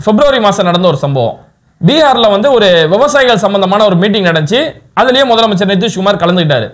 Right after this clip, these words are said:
அதுல ஒரு விவசாயி, ஒரு படிச்ச விவசாயி, அவரோட பேர் வந்து அமித் குமார் அப்படின்னு சொல்லக்கூடிய ஒரு விவசாயி, அவரு மட்டும் மேடையில என்ன பண்ணாரு, எந்திரிச்சு போய் இங்கிலீஷ்ல பேச ஆரம்பிச்சாரு. உடனே நிதிஷ்குமார் கத்த ஆரம்பிச்சிட்டாரு, "இந்தி, இந்தி, இந்தி, பீகார், பீகார், பீகார்"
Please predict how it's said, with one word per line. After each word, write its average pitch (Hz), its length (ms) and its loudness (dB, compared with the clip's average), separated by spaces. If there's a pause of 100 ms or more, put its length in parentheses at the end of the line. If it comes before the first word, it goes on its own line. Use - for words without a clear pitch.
அதுல 262 320 0
ஒரு 233 180 2
விவசாயி, 202 580 -2
ஒரு 190 400 0
படிச்ச 240 340 0
விவசாயி, 202 600 0
அவரோட 208 320 0
பேர் 233 220 0
வந்து 233 80 -2
அமித் 214 280 -2
குமார் 208 500 0
அப்படின்னு 196 180 0
சொல்லக்கூடிய 185 380 0
ஒரு 180 80 0
விவசாயி, 180 680 -2 (340)
அவரு 294 340 0
மட்டும் 247 300 -2
மேடையில 247 200 0
என்ன 208 200 -2
பண்ணாரு, 180 240 -2
எந்திரிச்சு 196 460 -2
போய் 202 440 0
இங்கிலீஷ்ல 233 440 -2
பேச 170 260 0
ஆரம்பிச்சாரு. 131 460 -4 (540)
உடனே 302 480 0
நிதிஷ்குமார் 226 560 -4
கத்த 185 200 -2
ஆரம்பிச்சிட்டாரு, 180 500 -2 (300)
"இந்தி, 269 540 0
இந்தி, 285 400 -4
இந்தி, 262 560 -2 (160)
பீகார், 294 420 2
பீகார், 262 440 0
பீகார்" 262 420 0